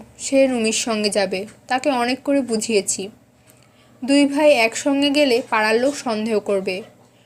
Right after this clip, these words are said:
সবচেয়ে বড় কথা বাবাকে কি কৈফিয়ত দিব?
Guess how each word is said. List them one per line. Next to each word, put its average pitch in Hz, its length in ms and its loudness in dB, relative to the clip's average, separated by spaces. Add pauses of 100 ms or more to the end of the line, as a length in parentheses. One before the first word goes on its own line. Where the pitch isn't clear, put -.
(140)
সবচেয়ে 240 480 -2
বড় 262 220 2
কথা 262 380 -4 (120)
বাবাকে 214 500 0 (120)
কি 269 160 -12
কৈফিয়ত 214 440 2
দিব? 190 340 -10